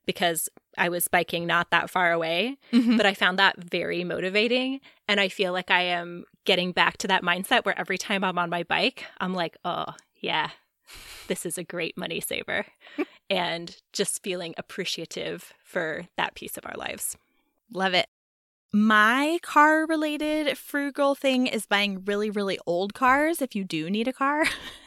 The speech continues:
Speaker 1: Mm-hmm.
Speaker 2: We do have two cars, and our most recent car that we bought is a two thousand and five Volvo that had ninety-two thousand miles on it.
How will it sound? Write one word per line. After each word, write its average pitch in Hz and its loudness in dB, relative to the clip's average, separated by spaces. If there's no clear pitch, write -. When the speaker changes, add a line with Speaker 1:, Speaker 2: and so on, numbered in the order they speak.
Speaker 1:
Mm-hmm. 190 -6
Speaker 2:
We 262 2
do 208 -2
have 208 -4
two 208 -6
cars, 165 0
and 190 -4
our 180 -2
most 190 -4
recent 254 -2
car 220 0
that - -4
we 196 -4
bought 175 2
is 196 0
a - -2
two 208 -4
thousand 202 0
and 196 -4
five 175 0
Volvo 208 0
that 233 -2
had 220 -4
ninety-two 220 -2
thousand 247 0
miles 254 -2
on 277 -2
it. 277 -2